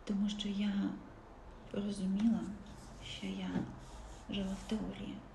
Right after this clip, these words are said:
і ніколи не брала в практику ці навики, які давав доктор Джо. А ця книга — це інструкція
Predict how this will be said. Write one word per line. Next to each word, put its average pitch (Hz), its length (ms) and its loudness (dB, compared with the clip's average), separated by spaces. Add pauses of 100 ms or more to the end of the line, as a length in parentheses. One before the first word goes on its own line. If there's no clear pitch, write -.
(880)
і 208 40 6
ніколи 190 400 4 (360)
не 180 160 0 (760)
брала 175 300 0
в - 260 -6
практику - 520 -2 (480)
ці 202 160 2
навики, 185 520 0 (240)
які 196 400 0
давав - 340 -2 (320)
доктор - 440 -4
Джо. - 100 -4 (1200)
А 233 60 4
ця 214 160 0
книга — 202 400 4 (440)
це - 160 -2 (140)
інструкція 208 680 -2